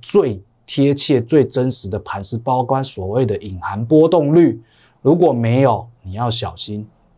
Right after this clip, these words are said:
呃，没有叫你换屏，网红，好不好？来，以盛K Y，操作就是控制错误，控制亏损，从不自以为是。我就算看多，依然去杠杆，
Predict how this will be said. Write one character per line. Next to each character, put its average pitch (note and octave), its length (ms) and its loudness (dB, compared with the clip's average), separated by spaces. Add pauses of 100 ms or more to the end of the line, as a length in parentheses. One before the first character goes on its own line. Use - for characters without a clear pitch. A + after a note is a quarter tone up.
(840)
呃， A2+ 80 -14
没 A2+ 180 0
有 B2+ 100 4
叫 C3+ 200 0
你 F2+ 180 -12 (760)
换 B2+ 220 0
屏， F2+ 280 -16 (160)
网 C3 280 2
红， B2+ 320 0 (100)
好 G#2 160 -4
不 B2 60 2
好？ C3+ 200 0 (420)
来， A#2+ 180 0
以 B2 100 -2
盛 D3 240 0
K B2+ 160 2
Y， A#2+ 220 4
操 F#3 300 2
作 F#3 200 4
就 E3 180 2
是 D#3+ 180 0
控 C#3 420 0
制 C#3 260 -2
错 C#3+ 300 0
误， B2 220 0
控 C#3+ 260 -2
制 B2+ 180 -2
亏 B2 260 -2
损， G#2+ 220 -10
从 C3+ 220 -2
不 C3+ 80 -2
自 C#3+ 220 -4
以 G2 100 -4
为 F2+ 180 -10
是。 G2 300 -6 (520)
我 A#2 100 -6
就 G#3 200 4
算 D#3+ 240 0
看 C#3 320 -4
多， A#2 220 0
依 C3 80 0
然 G#2 240 -2
去 A2+ 220 -6
杠 G2+ 260 -8
杆， - 120 -16